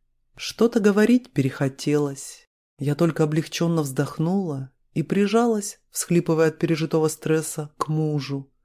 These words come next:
в поиске таких уже привычных объятий защиты и успокоения. Шш, Ярослав был зол и напряжен, но старался меня успокоить. «Артур!» громко позвал он брата,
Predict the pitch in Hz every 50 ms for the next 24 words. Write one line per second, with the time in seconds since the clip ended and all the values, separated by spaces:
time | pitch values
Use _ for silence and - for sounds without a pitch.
0 | _ _ _ _ - _ - 147 147 147 139 - - 143 - 143 135 - 156 139
1 | - 135 127 131 - 131 131 127 120 156 196 220 214 - - 196 180 - - 151
2 | 135 131 123 131 135 143 139 - - 135 127 - 135 135 131 - - - 190 185
3 | - 180 - - - 151 151 - - - 151 - - 151 147 135 135 135 131 127
4 | 131 135 131 131 131 135 - _ _ _ _ _ _ _ _ _ _ - - -
5 | - - - - - - - - - - - - 143 151 147 143 - - 151 147
6 | 139 135 131 151 147 143 135 131 160 160 156 - - 156 156 151 - - 151 151
7 | 147 139 139 143 139 135 131 131 135 135 - 147 147 147 143 - - 143 143 156
8 | 165 175 175 - - - 160 151 143 139 139 143 - - - 139 - - - 151
9 | 139 147 - - 139 131 123 123 123 - _ - - - _ _ _ _ _ _
10 | _ _ _ _ _ _ 143 147 151 156 - _ - 196 185 165 139 - - _
11 | _ _ _ _ _ - 131 151 156 143 135 - 135 - 143 131 131 139 139 143
12 | 147 147 151 139 156 170 185 202 196 - 185 175